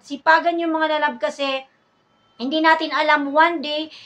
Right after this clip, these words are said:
dahil sa kasipagan natin, mga lalab, sa pag-upload ng mga video, mga lalab. At kailangan din natin palaging nasunod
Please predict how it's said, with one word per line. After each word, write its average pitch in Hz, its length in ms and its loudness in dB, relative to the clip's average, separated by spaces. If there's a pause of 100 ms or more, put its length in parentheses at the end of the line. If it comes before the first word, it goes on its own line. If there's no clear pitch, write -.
(140)
dahil 285 220 0
sa 302 80 -4
kasipagan 285 640 -2
natin, 285 320 -4
mga 269 240 -4
lalab, 269 100 -6
sa 254 140 -10
pag-upload 254 480 -2
ng 254 240 -4
mga 254 160 -2
video, 240 240 -8
mga 247 240 -2
lalab. 240 320 0 (400)
At 262 80 -10
kailangan 311 480 2
din 320 160 -2
natin 294 340 2
palaging 269 460 0
nasunod 269 560 -4